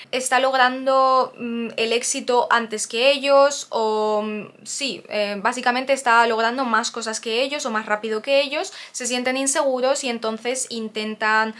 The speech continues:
manipular la situación o hacerla sentir mal o demás. Entonces es importante que te des cuenta de eso y si tienes a una persona así en tu vida, échala, por favor. Ya sé que no es fácil, pero al final es lo que hay que hacer, porque para estar así es mejor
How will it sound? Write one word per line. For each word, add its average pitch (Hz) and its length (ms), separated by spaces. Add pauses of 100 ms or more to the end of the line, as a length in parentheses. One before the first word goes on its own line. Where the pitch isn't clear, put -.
(180)
manipular 196 460
la 190 100
situación 277 720
o - 20
hacerla 202 320
sentir 208 320
mal 262 540
o 208 60
demás. - 360
Entonces 202 400
es 226 100
importante 220 480
que 214 120
te 190 100
des 196 180
cuenta 202 340
de 185 120
eso 226 180
y 254 60
si 214 80
tienes 208 300
a 202 60
una 196 200
persona 196 380
así 196 360
en 196 100
tu 190 100
vida, 190 320 (100)
échala, 220 520 (120)
por 208 140
favor. 202 320
Ya 208 120
sé 208 120
que 208 40
no 202 60
es 190 80
fácil, 254 340
pero 202 280 (460)
al 226 120
final 214 320
es 220 160
lo 202 100
que 202 80
hay 185 80
que 190 80
hacer, 294 320 (180)
porque 294 220
para 254 160
estar 320 200
así 311 420
es 254 120
mejor 240 460